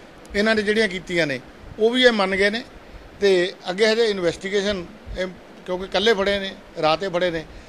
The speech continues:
ਤੇ ਇਹ ਚੱਲ ਰਹੀ ਹੈ, ਇਹ ਤੋਂ ਹੋਰ ਵੀ ਬਹੁਤ ਕੁਝ ਨਿਕਲੂਗਾ। ਇਹ ਸੱਤ ਬੰਦੇ ਫੜੇ ਗਏ ਨੇ, ਇਹ ਸੋਲਾਂ ਬੰਦਿਆਂ ਦਾ total gang ਹੈ। ਉਹ ਹੁਣ ਅਸੀਂ ਇਹਨਾਂ ਨੂੰ interrogation ਕਰਾਂਗੇ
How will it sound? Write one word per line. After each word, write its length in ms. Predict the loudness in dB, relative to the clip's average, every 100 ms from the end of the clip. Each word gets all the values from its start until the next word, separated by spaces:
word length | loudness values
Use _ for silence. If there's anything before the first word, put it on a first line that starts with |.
| -14 -4
ਤੇ 420 | 0 2 0 -6 -4
ਇਹ 460 | 0 2 2 -2 -6 -14 -2
ਚੱਲ 180 | 0 2
ਰਹੀ 220 | 0 0
ਹੈ, 120 | -2 -4 -20 -8
ਇਹ 100 | -4
ਤੋਂ 100 | -2
ਹੋਰ 240 | 2 2 2
ਵੀ 60 |
ਬਹੁਤ 240 | 0 -2 -2
ਕੁਝ 200 | -6 -10
ਨਿਕਲੂਗਾ। 380 | -10 -10 -10 -14 -20 -20 -6
ਇਹ 120 | -4
ਸੱਤ 260 | -2 -2 -2
ਬੰਦੇ 240 | 0 2
ਫੜੇ 240 | 2 2 2
ਗਏ 140 | 2
ਨੇ, 140 | -2 -8 -14 -12
ਇਹ 60 |
ਸੋਲਾਂ 360 | -6 0 2 2
ਬੰਦਿਆਂ 260 | 0 -2 -2
ਦਾ 80 |
total 300 | -4 -6 -4
gang 280 | 0 0 0
ਹੈ। 120 | -6 -12 -20 -20 -20 -20 -20 -20 -20 -20 -20 -20 -18 -12 -2
ਉਹ 80 | 0
ਹੁਣ 220 | 2 0 -6 -8
ਅਸੀਂ 180 | -2 -2 -2 -6
ਇਹਨਾਂ 180 | -4 -4
ਨੂੰ 80 | -4
interrogation 500 | -2 -2 0 -2 -2
ਕਰਾਂਗੇ 420 | 0 2 2 0